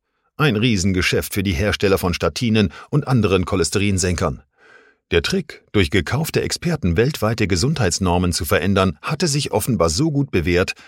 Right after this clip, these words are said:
dass er auch in Sachen Influenza genutzt wurde.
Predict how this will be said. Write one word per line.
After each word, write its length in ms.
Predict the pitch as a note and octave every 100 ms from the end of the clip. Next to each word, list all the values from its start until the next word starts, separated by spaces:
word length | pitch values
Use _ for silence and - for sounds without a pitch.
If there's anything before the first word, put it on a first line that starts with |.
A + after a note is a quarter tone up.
| - -
dass 180 | D#3
er 140 | - -
auch 140 | E2
in 100 | G2
Sachen 240 | E2 E2+ G#2
Influenza 640 | F#2+ - B2 B2 G#2+ D#2+
genutzt 340 | E2+ E2+ -
wurde. 280 | E2 C#2+